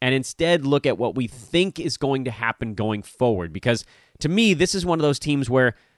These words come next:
it, it, honestly, I think it's one of the teams where you see the biggest changes to fantasy season over season.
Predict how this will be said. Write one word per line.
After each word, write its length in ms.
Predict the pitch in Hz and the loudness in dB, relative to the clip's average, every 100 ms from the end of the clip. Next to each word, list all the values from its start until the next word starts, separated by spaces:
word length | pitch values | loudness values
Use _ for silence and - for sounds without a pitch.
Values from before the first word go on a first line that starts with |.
| _ _ _ - | _ _ _ -6
it, 140 | 123 - | -6 0
it, 200 | 143 - _ _ | 0 0 _ _
honestly, 400 | 127 196 - 147 | 2 4 4 2
I 160 | 120 143 | 2 2
think 220 | - 139 | 2 -2
it's 100 | - | 0
one 140 | 127 120 | 0 0
of 40 | |
the 60 | 110 | -2
teams 320 | 131 117 110 | -2 -2 0
where 140 | 113 | -2
you 160 | 107 110 | 0 -4
see 180 | - 110 | -4 -4
the 80 | |
biggest 640 | 95 78 156 151 131 - - _ - | -4 2 4 6 2 2 -12 _ -6
changes 520 | 147 139 131 104 - | -2 0 0 -4 -6
to 100 | 107 | -8
fantasy 640 | - 117 110 - 82 82 | -4 -2 -2 -4 -8 -8
season 400 | - 127 117 110 | -6 -2 0 0
over 240 | 98 90 95 | 0 0 -4
season. 440 | - 95 85 65 | -4 -4 -6 -12